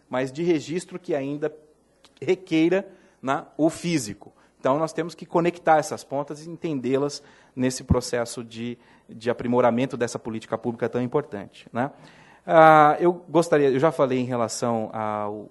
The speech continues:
processo, né, de avaliação, como que deverá ser, é, incorporado ou orientado para que as ies também se posicionem e tenham uma previsibilidade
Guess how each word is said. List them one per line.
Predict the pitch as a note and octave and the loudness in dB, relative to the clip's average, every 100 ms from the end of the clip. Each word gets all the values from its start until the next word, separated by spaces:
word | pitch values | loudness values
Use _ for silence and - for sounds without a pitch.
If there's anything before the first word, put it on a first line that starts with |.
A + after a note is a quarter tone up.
| A2+ | -4
processo, | B2 A2 - A#2+ A2 - | 0 0 0 -2 -2 -6
né, | G#2+ B2+ | -8 -8
de | C#3 A#2+ | -6 -6
avaliação, | G#2+ G#2+ C3 - D3 G3 - - - _ - | -6 -4 -4 -4 -2 -4 -6 -20 -20 _ -8
como | A#2+ A#2 | -6 -6
que | - | -12
deverá | B2 A#2+ A2+ A2 A#2+ | -8 -6 -4 -4 -4
ser, | A#2 A2 G#2 - | -6 -10 -12 -14
é, | A#2 A2 G#2 - | -10 -8 -8 -10
incorporado | A2+ - B2 G#2+ A2 A2+ A2 - | -10 -8 -4 -4 -2 -4 -4 0
ou | D3+ D3 - | 2 2 0
orientado | A#2+ A#2 A#2 A2 C#3 F3 D#3+ | -2 -2 -2 -2 0 0 -2
para | - A2+ | -8 -8
que | - | -6
as | A2+ | -10
ies | A2 A2 G#2+ | -8 -10 -10
também | - A#2 G#2+ C3 | -10 -10 -6 -6
se | B2+ - | -6 -12
posicionem | - G#2+ G2+ - A#2+ A#2 G#2 - - - | -10 -10 -10 -8 -4 -4 -6 -16 -20 -14
e | A#2 | -12
tenham | - C3+ C3 G#2+ - - _ | -4 -2 0 -4 -10 -20 _
uma | A#2 B2 A#2+ | -4 -2 -2
previsibilidade | - G3 A3 E3+ D3+ C#3+ C3+ A2+ A#2 A2 F#2+ | 2 4 4 2 -8 -6 -6 0 0 0 -4